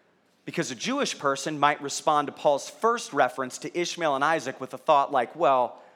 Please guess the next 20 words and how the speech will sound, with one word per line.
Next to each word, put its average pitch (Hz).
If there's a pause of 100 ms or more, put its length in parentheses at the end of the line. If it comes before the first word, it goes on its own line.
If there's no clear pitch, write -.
(100)
Paul, 143
I 143
mean, 143 (240)
Isaac 185
was 143
a 123
pure-blooded 127 (120)
Jew." 92 (1500)
Isaac 233
was 165
a 160
pure-blooded 156
Jew. 143 (180)
Ishmael 240
wasn't. 214 (720)
Isaac 240
had 208
two 262
Jewish 220
parents. -